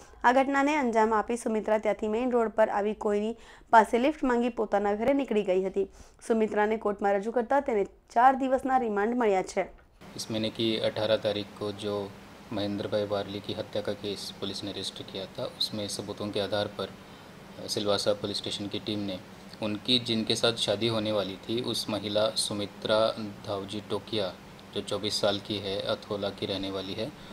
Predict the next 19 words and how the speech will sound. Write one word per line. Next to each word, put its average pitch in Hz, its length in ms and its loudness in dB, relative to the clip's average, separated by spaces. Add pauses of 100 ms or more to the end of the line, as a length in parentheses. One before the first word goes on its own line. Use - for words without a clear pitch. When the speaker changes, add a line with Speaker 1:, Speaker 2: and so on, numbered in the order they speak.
(200)
Speaker 2:
उनको 110 380 0 (120)
गिरफ्तार 98 480 -4
किया 92 240 -8
है। 113 220 -10 (640)
इसमें 113 440 0 (200)
फैक्ट्स 107 360 -2
ये 110 140 -2
है 120 140 -2
कि 123 320 -4 (300)
सत्रह 120 380 4
तारीख 120 320 4
की 120 100 0
रात 101 280 2
को 92 240 -8 (800)
महेंद्र 104 320 -2
भाई 107 220 0
जो 110 180 -2
है, 113 220 -4
वो 110 440 -2